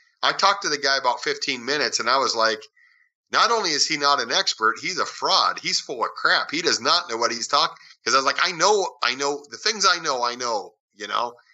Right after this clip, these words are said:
and he doesn't know what he's talking about." And he told me that, that, that, you know, owls aren't a symbol of anything bad, and that, uh, Friday the thir-,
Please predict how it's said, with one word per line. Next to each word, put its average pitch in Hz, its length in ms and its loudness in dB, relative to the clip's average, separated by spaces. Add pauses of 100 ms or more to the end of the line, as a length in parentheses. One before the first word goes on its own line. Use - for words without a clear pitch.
(240)
and 107 100 -4
he 160 140 0
doesn't 139 280 2
know 120 200 0
what 131 80 4
he's 135 140 -2
talking 190 420 0
about." 92 260 0 (760)
And 127 100 -2
he 185 120 2
told 175 280 2
me 170 140 0
that, 135 240 0
that, 120 260 -6
that, 113 280 -2 (600)
you 135 260 0
know, 131 280 2
owls 139 360 4
aren't 123 220 2
a 117 40 -2
symbol 117 460 0
of 107 120 0
anything 110 640 -2
bad, 101 560 4
and 98 160 -6
that, 98 140 -2 (500)
uh, 110 140 2
Friday 131 440 2
the 117 140 -2
thir-, 120 320 2